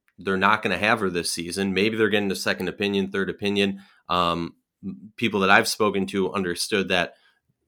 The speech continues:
we knew what the injury was overseas, but we wanted to get our own doctors to look at it, which completely makes sense. Um, but for me, it's like, all right, I, I'm not gonna give them the out of saying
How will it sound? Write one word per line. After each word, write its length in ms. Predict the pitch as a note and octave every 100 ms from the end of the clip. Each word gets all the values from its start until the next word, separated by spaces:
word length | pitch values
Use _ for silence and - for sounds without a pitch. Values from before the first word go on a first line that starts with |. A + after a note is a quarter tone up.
| - G2 F#2+
we 200 | G2 G#2+
knew 160 | A#2+
what 160 | E3 E3
the 100 | C#3
injury 240 | C3+ C3
was 260 | B2+ A#2 A#2
overseas, 500 | A2+ G#2+ - F#3 D#3+
but 120 | A#2+
we 60 | G2
wanted 220 | G#2+ G2+
to 60 | -
get 140 | G2
our 120 | F2+
own 120 | F2+
doctors 380 | E2+ A#2 - A#2
to 100 | -
look 140 | A#2 B2
at 160 | A2+
it, 80 | G2+
which 220 | F#2+ -
completely 380 | - G2 D3+ D3+
makes 240 | F#2+ F#2
sense. 320 | - F2+ F2+ - - _ _
Um, 420 | - G#2+ F#2+ F2+ - _ _ _ _ -
but 260 | A#2 B2+ -
for 160 | C3
me, 220 | A2+ D#3
it's 180 | C#3 A2
like, 260 | B2 G#2+ G2
all 140 | E3+
right, 260 | C3+ F#2 E2
I, 200 | - A2 -
I'm 100 | A#2+
not 200 | A#2 C#3+
gonna 160 | D3 D3
give 260 | A2 C3 A#2
them 180 | A#2
the 100 | G#2
out 340 | F#2 G2 F#2+ F#2+
of 160 | F#2+
saying 500 | - G#2 F#2+ F#2 F2